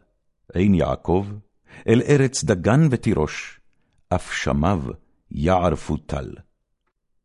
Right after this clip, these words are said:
אשריך ישראל, מי כמוך, עם נושע באדוני,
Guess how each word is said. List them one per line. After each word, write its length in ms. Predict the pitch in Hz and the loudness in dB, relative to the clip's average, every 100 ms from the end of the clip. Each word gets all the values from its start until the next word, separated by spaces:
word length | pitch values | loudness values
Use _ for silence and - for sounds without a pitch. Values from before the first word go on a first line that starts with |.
| _ _ | _ _
אשריך 520 | - - 120 127 120 65 | -6 -2 0 0 0 -4
ישראל, 560 | 65 - 62 71 64 62 _ _ _ _ _ | -6 -6 -4 -4 -4 -8 _ _ _ _ _
מי 160 | 143 165 | 0 2
כמוך, 440 | - 87 87 - 64 - _ _ _ _ - | 2 2 2 0 -4 -4 _ _ _ _ 0
עם 220 | 107 101 78 - | 4 4 2 0
נושע 640 | 92 101 - - 110 101 | 4 4 2 -2 2 2
באדוני, 580 | 82 80 - 76 76 - | 2 0 0 -2 -4 -8